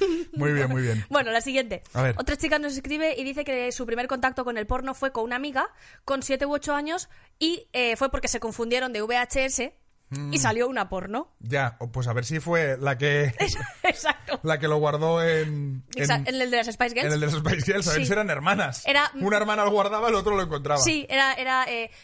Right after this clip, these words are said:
Speaker 2: Mel B pasándoselo bien
Speaker 1: Sí.
Speaker 2: con Gary.
Speaker 1: Mel B, el, el, eh, lo que pasa después te sorprenderá.
Speaker 2: <laughs>
Speaker 1: Muy bien, ¿qué más?
Speaker 2: Em,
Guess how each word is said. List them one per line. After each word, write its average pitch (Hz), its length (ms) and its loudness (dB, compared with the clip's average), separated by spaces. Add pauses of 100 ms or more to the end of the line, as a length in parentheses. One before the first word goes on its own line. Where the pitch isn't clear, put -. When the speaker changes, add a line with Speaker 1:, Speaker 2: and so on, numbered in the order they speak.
Speaker 2:
Mel 294 400 0
B 330 360 -2 (520)
pasándoselo 277 600 0
bien 269 180 0
Speaker 1:
Sí. - 60 0
Speaker 2:
con 262 140 2
Gary. 214 280 -4 (120)
Speaker 1:
Mel 175 260 2
B, 196 320 0
el, 139 240 4
el, 143 240 2
eh, 131 380 2
lo 135 160 -2
que 139 100 0
pasa 160 220 0
después 156 260 -2
te 180 80 0
sorprenderá. 160 720 0
Speaker 2:
<laughs> - 1040 -10
Speaker 1:
Muy 139 200 0
bien, 131 300 -2
¿qué 147 100 0
más? 143 340 -4
Speaker 2:
Em, 262 640 -2